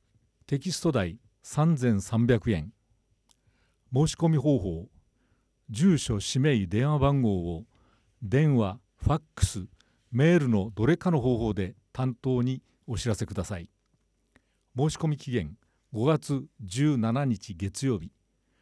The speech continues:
詳しいことは、社会福祉課障害者福祉係、市役所一階八番窓口、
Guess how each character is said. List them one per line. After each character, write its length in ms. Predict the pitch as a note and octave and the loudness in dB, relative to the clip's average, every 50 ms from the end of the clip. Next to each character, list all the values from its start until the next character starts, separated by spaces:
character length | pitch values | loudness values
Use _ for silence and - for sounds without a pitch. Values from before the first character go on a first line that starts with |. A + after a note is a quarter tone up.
| _ _ _ _ _ - | _ _ _ _ _ -6
詳 200 | - - C3+ C#3 | -2 0 0 0
し 180 | - - D3 A#2+ | 0 -4 -6 -6
い 40 | |
こ 120 | - - F#2+ | -6 -8 -10
と 120 | - G2 | -10 -8
は、 140 | F2 F2+ A2 _ _ _ _ _ _ _ _ _ _ _ _ _ _ _ | -10 -10 -12 _ _ _ _ _ _ _ _ _ _ _ _ _ _ _
社 160 | - - B2+ | -10 -8 -6
会 240 | - E3 E3 F3 D#3+ | -2 0 2 2 2
福 160 | - - - | 2 0 0
祉 120 | D3 - - | -2 -4 -4
課 240 | - G#2 F2+ G#2+ - _ _ _ _ _ - | -6 -8 -8 -8 -10 _ _ _ _ _ -12
障 340 | - - C#3+ D3 D#3+ D3+ | -4 2 2 2 4 4
害 160 | D#3+ D#3+ D#3 C3+ | 2 2 0 0
者 200 | - D#3 C3+ - | 0 -2 -2 -2
福 180 | - - - | -2 -4 -4
祉 140 | - - C3+ | -6 -4 -4
係、 340 | C#3+ - - G2 D2+ D2 - _ _ _ _ _ _ _ _ _ _ _ _ _ - | -4 -2 -4 -4 -6 -6 -12 _ _ _ _ _ _ _ _ _ _ _ _ _ -16
市 180 | - - - | -10 -4 0
役 220 | D3 D#3+ D#3 - - | 0 0 0 -2 -2
所 140 | - B2+ G#2+ | -2 -2 -2
一 100 | G2 - _ - | -2 -6 _ -12
階 300 | - A2 F#2 E2 G#2 - _ _ _ - | -10 -10 -10 -10 -12 -16 _ _ _ -18
八 220 | - - - - D#3+ | -16 -10 -6 -6 -4
番 260 | C3+ D#3+ D3 C#3+ C#3+ | -4 -2 -2 -2 0
窓 220 | C#3 C#3 B2 A#2+ | 0 0 2 0
口、 260 | F#2+ F#2 - - - | 0 -2 -6 -10 -14